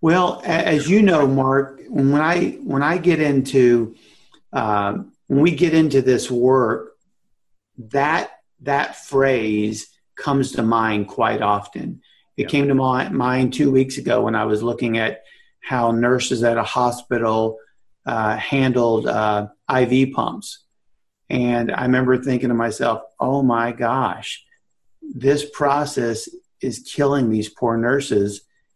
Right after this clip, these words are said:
Speaker 2: Yeah.
Speaker 1: They just want an I V pump." <laughs> And they're having to hunt and find and hoard, you know, and steal an I V pump,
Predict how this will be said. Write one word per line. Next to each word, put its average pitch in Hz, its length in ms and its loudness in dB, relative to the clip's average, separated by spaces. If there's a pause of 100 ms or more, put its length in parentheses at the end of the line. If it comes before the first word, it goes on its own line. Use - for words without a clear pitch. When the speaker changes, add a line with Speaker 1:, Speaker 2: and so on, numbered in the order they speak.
(180)
Speaker 2:
Yeah. 87 180 -18
Speaker 1:
They 127 120 -2
just 147 440 -2
want 127 220 0
an 120 100 0
I 117 180 0
V 139 180 2
pump." - 340 -6 (440)
<laughs> - 60 0 (760)
And 131 120 2
they're 143 120 2
having 139 320 2
to 123 80 0
hunt 151 480 -2 (100)
and 113 180 -6
find 135 540 0
and 110 140 0
hoard, 131 640 4 (560)
you 135 160 -4
know, 123 120 -2
and 110 200 -4
steal 131 800 2 (400)
an 123 120 -2
I 120 160 0
V 131 200 2
pump, - 300 -6